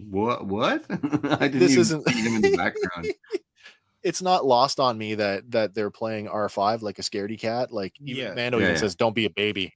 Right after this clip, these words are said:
Speaker 3: Yeah.
Speaker 1: Cringer.
Speaker 2: Right? Just get out there and do it. Um, but I like this, that it is the inverse of, like, "Oh, you made me go out there and watch. Now, or while you guys watched, now I'm gonna
Speaker 1: Mm-hmm.
Speaker 2: watch as you guys walk away and disappear." <laughs>
Speaker 1: Yeah.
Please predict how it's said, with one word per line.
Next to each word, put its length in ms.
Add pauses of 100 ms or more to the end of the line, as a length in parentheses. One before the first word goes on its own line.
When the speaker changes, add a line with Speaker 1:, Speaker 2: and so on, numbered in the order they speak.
(120)
Speaker 3:
Yeah. 160
Speaker 1:
Cringer. 260
Speaker 2:
Right? 100
Just 220
get 140
out 160
there 180
and 100
do 220
it. 140 (1120)
Um, 280
but 120
I 80
like 260
this, 200
that 140
it 120
is 160
the 180
inverse 480
of, 320
like, 240
"Oh, 140
you 140
made 200
me 140
go 180
out 80
there 160
and 100
watch. 400
Now, 240
or 200
while 180
you 140
guys 240
watched, 360 (300)
now 80
I'm 80
gonna 140
Speaker 1:
Mm-hmm. 100
Speaker 2:
watch 240
as 160
you 140
guys 280
walk 300
away 240
and 100
disappear." 640
<laughs> 40 (420)
Speaker 1:
Yeah. 220